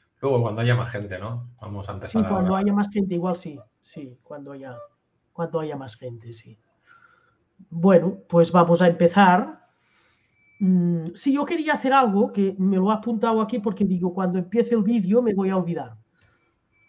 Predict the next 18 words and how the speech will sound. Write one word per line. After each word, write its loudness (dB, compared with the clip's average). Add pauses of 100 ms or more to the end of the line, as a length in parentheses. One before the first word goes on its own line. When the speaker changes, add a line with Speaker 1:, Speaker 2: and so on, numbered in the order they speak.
(140)
Speaker 2:
Y 4
como 6
no 6
tengo, 4
eh, 2
otra 2
fórmula, 2
voy 2
a 4
utilizar 0
este -2
medio, -2 (160)
Luis, -2 (1200)
con -4
tu -8
cariñoso 2
permiso -4
para, -4